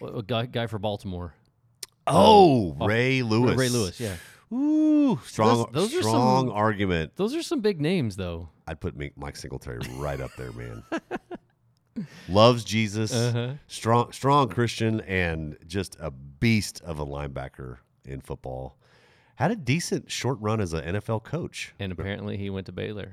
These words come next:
Speaker 1: I
Speaker 2: Oh, yeah, definitely went to
Speaker 1: Yeah,
Speaker 2: Baylor.
Speaker 1: I didn't know that.
Speaker 2: Yeah, yeah. Really? He's, like,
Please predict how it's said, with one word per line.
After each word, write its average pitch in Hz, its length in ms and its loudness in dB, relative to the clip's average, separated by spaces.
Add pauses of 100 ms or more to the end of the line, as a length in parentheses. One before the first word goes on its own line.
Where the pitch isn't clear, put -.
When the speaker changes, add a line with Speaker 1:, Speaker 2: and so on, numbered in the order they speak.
(140)
Speaker 1:
I 95 100 -16 (340)
Speaker 2:
Oh, 156 100 -4
yeah, 80 340 -4
definitely 69 260 -10
went 57 140 -14
to - 40 -18
Speaker 1:
Yeah, 104 60 -12
Speaker 2:
Baylor. 95 140 -10
Speaker 1:
I 90 40 -12
didn't 60 140 -14
know 50 140 -18
that. - 80 -16
Speaker 2:
Yeah, 50 120 -16
yeah. 50 80 -16 (640)
Really? 254 320 -8 (280)
He's, 156 120 -6
like, 104 180 -4